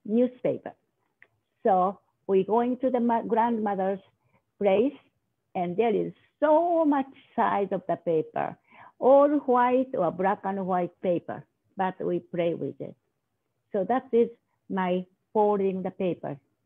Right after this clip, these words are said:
a hobby started. And I love sometimes gathering not only the square paper,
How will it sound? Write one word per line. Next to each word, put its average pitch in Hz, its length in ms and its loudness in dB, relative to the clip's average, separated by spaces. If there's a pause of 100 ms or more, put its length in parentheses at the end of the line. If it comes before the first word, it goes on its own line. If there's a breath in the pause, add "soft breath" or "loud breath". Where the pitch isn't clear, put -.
(1120)
a 165 80 -10
hobby 147 480 -4 (300)
started. 143 420 -6 (800)
And 170 180 -8
I 151 200 -8
love 269 340 -2 (540)
sometimes 175 540 -4
gathering 190 540 -2 (600)
not 269 240 0 (140)
only 214 320 0
the 180 140 -4 (100)
square 202 360 0
paper, 165 520 -4